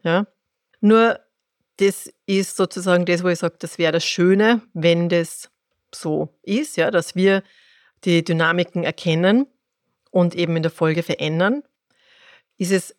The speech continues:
in der Realität aber dann so, dass diese Dynamiken eben unbewusst laufen, nicht erkannt werden, dadurch auch nicht verändert werden können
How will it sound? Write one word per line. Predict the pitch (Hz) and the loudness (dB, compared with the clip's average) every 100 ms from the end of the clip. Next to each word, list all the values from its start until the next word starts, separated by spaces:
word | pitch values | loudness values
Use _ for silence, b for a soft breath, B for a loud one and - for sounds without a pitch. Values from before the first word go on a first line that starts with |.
| _ | _
in | 170 | -2
der | 165 165 160 | 2 2 0
Realität | 165 160 160 - 175 233 | 0 0 0 -2 -2 0
aber | 240 226 | 0 0
dann | 214 202 | 0 -2
so, | - 185 | -2 -2
dass | 185 170 | -2 -4
diese | - 170 180 175 | -8 -2 4 4
Dynamiken | 175 170 165 170 165 185 | 2 0 0 0 -4 -6
eben | 165 160 165 | -6 -4 -2
unbewusst | 185 180 165 151 - | -2 0 -2 -4 -4
laufen, | 151 165 196 214 190 | -2 -2 -2 -2 -2
nicht | 165 | -2
erkannt | 170 - 165 196 - | -8 -4 -2 -2 -2
werden, | 196 190 | 0 0
dadurch | 185 160 170 | 0 -2 -2
auch | 147 156 | -2 -4
nicht | 170 - | -8 -8
verändert | - 170 220 214 | -4 -2 -2 0
werden | 185 185 185 | 0 2 -2
können | - 175 175 185 | -2 -2 0 -2